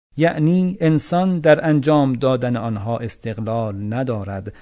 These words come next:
و به واقع تمام کارها و رفتارها از سوی خداوند و از مجرای اراده انسان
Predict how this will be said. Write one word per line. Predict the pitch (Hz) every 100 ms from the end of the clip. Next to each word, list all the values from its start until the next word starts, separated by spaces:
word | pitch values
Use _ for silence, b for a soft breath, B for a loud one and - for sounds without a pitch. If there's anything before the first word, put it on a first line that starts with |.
| B -
و | 104
به | 98 123
واقع | 143 147 160 185
تمام | - 131 156 214 202
کارها | - 143 120 107 98 123 117
و | 107
رفتارها | 104 101 - 135 135 127 143 190
از | - 127
سوی | - - 123 101
خداوند | 95 98 95 92 135 190 202 185 139
و |
از | 135 131 131
مجرای | 139 127 117 165 190 202 151
اراده | 131 110 110 101
انسان | 101 101 - 196 156 98